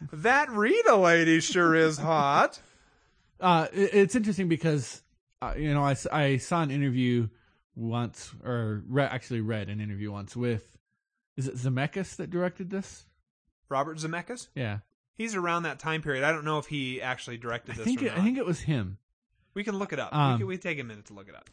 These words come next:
Speaker 2: I, I apologize. It must have been Ramis that I was reading. I think apparently I got Robert Zemeckis and ha-, Ramis crossed
Speaker 1: They, they're
Speaker 2: in my mind.
Speaker 1: contemporaries of each other, so it's easy.
Speaker 2: Anyway, he, uh, he said that he had talked to the writer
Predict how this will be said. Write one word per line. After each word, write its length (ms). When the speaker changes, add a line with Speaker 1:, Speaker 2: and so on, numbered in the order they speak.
Speaker 2:
I, 140
I 140
apologize. 420
It 60
must 180
have 60
been 100
Ramis 400
that 140
I 20
was 100
reading. 240
I 180
think 240
apparently 320
I 60
got 240
Robert 300
Zemeckis 360
and 100
ha-, 160
Ramis 440
crossed 260
Speaker 1:
They, 40
they're 140
Speaker 2:
in 60
my 40
mind. 140
Speaker 1:
contemporaries 560
of 100
each 100
other, 180
so 120
it's 160
easy. 320
Speaker 2:
Anyway, 200
he, 220
uh, 240
he 140
said 520
that 300
he 280
had 200
talked 340
to 60
the 120
writer 520